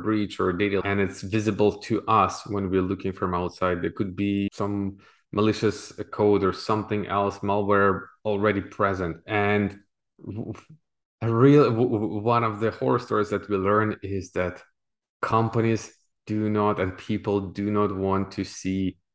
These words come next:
that they have something bad going on. There's, it's actually when we're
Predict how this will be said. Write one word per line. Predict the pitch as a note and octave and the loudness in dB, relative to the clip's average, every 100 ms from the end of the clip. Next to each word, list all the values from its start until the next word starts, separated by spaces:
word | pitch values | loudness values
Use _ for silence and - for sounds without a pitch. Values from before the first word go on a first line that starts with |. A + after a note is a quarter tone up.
| - | -6
that | F#2 F2 | -4 -2
they | F#2+ | -2
have | E2+ F2+ E2+ | 0 2 2
something | - F#2 F2+ E2+ F#2 E2+ | 0 0 0 0 -4 0
bad | F2 E2+ | -2 -2
going | E2+ F2 E2+ D#2+ | -2 -2 -2 -4
on. | D#2 - _ _ _ _ - B2+ - | -8 -12 _ _ _ _ -20 -20 -10
There's, | - A#2 G2+ | 2 4 4
it's | - G2+ A2+ | -2 0 0
actually | G#2 - G#2 | 2 2 4
when | A#2 A#2+ | 6 6
we're | A#2+ G2+ | 4 4